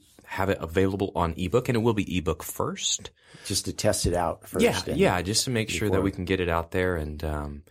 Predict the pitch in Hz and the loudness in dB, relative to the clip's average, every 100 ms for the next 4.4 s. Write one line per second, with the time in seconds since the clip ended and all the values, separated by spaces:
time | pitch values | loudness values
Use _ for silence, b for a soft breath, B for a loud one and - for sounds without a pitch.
0 | B B B - 98 101 101 98 98 104 | B B B -2 2 4 4 2 0 -2
1 | 110 104 - 127 170 95 98 156 - - | 0 0 0 0 2 2 0 -4 -12 -20
2 | - - - 87 87 87 - 101 98 90 | -20 -20 -10 -4 -2 -2 -2 0 0 2
3 | 92 95 - - - - - - 90 85 | 2 0 -4 -14 -16 -20 -12 -6 -2 -2
4 | 80 82 80 80 | -2 -4 -6 -8